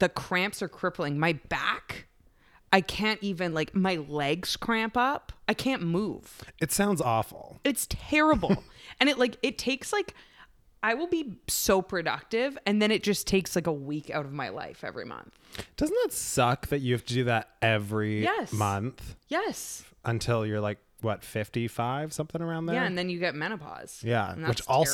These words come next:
Speaker 1: terrible,
Speaker 2: sucks.
Speaker 1: too. It's just terrible all
Speaker 2: Yeah.
Speaker 1: around.
Speaker 2: They're like, "What if there was no more blood, but you were on fire?" <laughs>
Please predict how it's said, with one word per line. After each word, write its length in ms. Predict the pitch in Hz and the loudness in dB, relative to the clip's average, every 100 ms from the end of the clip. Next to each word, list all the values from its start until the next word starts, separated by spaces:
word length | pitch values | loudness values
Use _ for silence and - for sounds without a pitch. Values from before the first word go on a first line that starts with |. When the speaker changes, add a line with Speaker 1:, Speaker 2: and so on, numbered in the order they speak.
| 110 | 0
Speaker 1:
terrible, 80 | 92 | -2
Speaker 2:
sucks. 480 | - - 190 98 - | -4 -4 -4 -4 -8
Speaker 1:
too. 60 | - _ _ - | -10 _ _ -14
It's 160 | 175 | -10
just 260 | 180 208 - | -8 -6 -8
terrible 380 | - 180 208 139 | -4 -4 -2 -4
all 240 | 139 160 | -4 0
Speaker 2:
Yeah. 240 | 120 101 95 | 0 0 -2
Speaker 1:
around. 260 | - - | -8 -8
Speaker 2:
They're 100 | - | -2
like, 120 | 143 139 | 0 2
"What 300 | 143 170 220 | 4 6 6
if 400 | 180 196 - - | 4 2 -4 -4
there 240 | 123 135 | 2 4
was 220 | 135 123 | 4 2
no 180 | 131 131 | 2 2
more 220 | 135 123 | 2 2
blood, 560 | 117 113 139 165 143 160 - - | 0 2 4 4 2 0 -10 -4
but 220 | 113 131 | 2 4
you 160 | 135 180 | 4 4
were 160 | 160 | 6
on 220 | 127 139 160 | 4 4 0
fire?" 680 | - - 185 190 160 120 | -2 4 6 6 4 6
<laughs> 720 | - 214 247 - 262 - 240 | 6 8 6 8 6 6 4